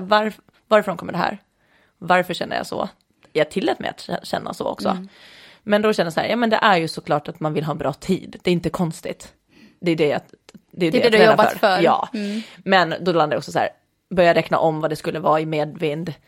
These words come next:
Speaker 1: eller i, utan vind, så är det ändå en bättre säsongstart än vad det var förra året.
Speaker 2: Mm.
Speaker 1: Om man räknar så. Så nu har jag landat i det och nu är jag jättenöjd över min pre-, prestation.
Speaker 2: Ja,
Speaker 1: För
Speaker 2: vad skönt.
Speaker 1: ja, jag gjorde ett bra, jag gjorde vad jag kunde.
Speaker 2: Ja.
Speaker 1: Det var en fördelen,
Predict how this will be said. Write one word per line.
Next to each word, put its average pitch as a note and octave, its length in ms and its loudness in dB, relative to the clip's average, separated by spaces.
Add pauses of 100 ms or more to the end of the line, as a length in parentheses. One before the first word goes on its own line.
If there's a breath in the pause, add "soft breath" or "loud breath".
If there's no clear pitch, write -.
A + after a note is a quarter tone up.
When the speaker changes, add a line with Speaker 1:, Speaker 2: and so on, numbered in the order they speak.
(340)
Speaker 1:
eller D3+ 200 0
i, D3+ 240 2 (140)
utan D#3+ 320 -4
vind, - 280 -8 (200 soft breath)
så - 160 -4
är D#3+ 180 4
det D#3 80 0
ändå D#3 200 -2
en D3+ 80 -4
bättre D#3 300 -4
säsongstart - 680 -6
än F3 100 -10
vad F3 100 -6
det F3 60 -2
var E3+ 160 4
förra - 240 -10
året. - 500 -12
Speaker 2:
Mm. D#3 160 -12 (140)
Speaker 1:
Om D3 160 -8
man G#2 80 -8
räknar F#2 220 -10
så. - 160 -8 (360 soft breath)
Så G3 160 0
nu G3+ 140 4
har E3 80 4
jag D3 100 6
landat D3+ 280 0
i D#3+ 100 2
det D3+ 160 6
och - 200 2
nu E3+ 80 -2
är D#3+ 40 0
jag D3 100 4
jättenöjd D#3 440 0
över D#3 180 2
min D#3+ 140 -6
pre-, D#3 280 -4 (160)
prestation. F3+ 480 -4 (240)
Speaker 2:
Ja, G3 60 -10
Speaker 1:
För F3 200 2
Speaker 2:
vad F3+ 120 -2
skönt. E3 460 -2 (260)
Speaker 1:
ja, G3+ 300 0
jag A3+ 120 4
gjorde A#3+ 160 4
ett G#3 80 0
bra, F#3+ 260 4
jag G3+ 160 4
gjorde A3 180 4
vad F3 60 2
jag F3 100 2
kunde. F3+ 380 0
Speaker 2:
Ja. G#3+ 140 -4 (300 loud breath)
Speaker 1:
Det F#3+ 80 -2
var F#3 100 4
en F#3+ 160 0 (240)
fördelen, F#3+ 540 2